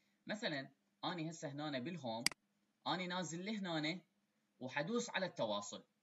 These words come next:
فاذا ما اخلي هاي الويندو دوت صفر صفر، اوكي، من افتح الصفحة الثانية يبقى هذا السكرول نازل لهنا، بس من حفتح الصفحة وارجع السكرول للصفر، ايش راح يصير؟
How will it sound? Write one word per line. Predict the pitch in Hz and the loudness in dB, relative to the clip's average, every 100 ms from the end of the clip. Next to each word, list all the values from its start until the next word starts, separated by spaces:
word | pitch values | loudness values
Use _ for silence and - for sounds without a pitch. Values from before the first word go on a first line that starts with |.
| _ - _ _ | _ -20 _ _
فاذا | - 151 - 151 156 160 | 0 0 2 2 2 2
ما | 190 | 2
اخلي | 269 277 262 233 214 180 160 | 0 0 -2 -2 -2 -2 -2
هاي | 160 160 156 | 2 4 2
الويندو | 147 143 147 139 139 135 | 0 -2 -2 -4 -4 -6
دوت | 127 143 143 | -2 -2 -2
صفر | - 135 | -6 -6
صفر، | 127 139 143 147 - _ _ _ _ _ - | -4 -4 0 0 -2 _ _ _ _ _ 4
اوكي، | 131 175 214 214 _ _ - | 6 4 -2 -2 _ _ -4
من | 143 - | -2 0
افتح | 254 254 220 | 0 -2 -2
الصفحة | 202 254 - 233 | -2 -2 -2 -2
الثانية | - 185 156 147 131 | 0 0 0 0 -2
يبقى | 143 190 - 196 | -2 -4 -2 -2
هذا | 180 214 | 0 2
السكرول | 196 - 160 180 208 190 | 0 -4 -6 0 0 2
نازل | 165 135 131 123 | 0 -2 0 0
لهنا، | 120 110 101 95 - _ _ _ - | 0 -2 -4 -6 -10 _ _ _ 0
بس | 151 160 | 0 0
من | 165 165 - - | -2 -4 -6 -10
حفتح | 196 233 277 254 | -6 -4 -2 -2
الصفحة | 214 190 165 - 123 - | -2 -4 -4 -2 -4 -2
وارجع | 135 220 196 247 | -2 0 -2 -4
السكرول | 220 208 190 180 160 | -4 -8 -6 -4 -2
للصفر، | 156 156 - 127 | -4 -4 -4 -4
ايش | 127 190 | -4 -4
راح | 208 | -4
يصير؟ | 180 - 120 | -4 -4 -6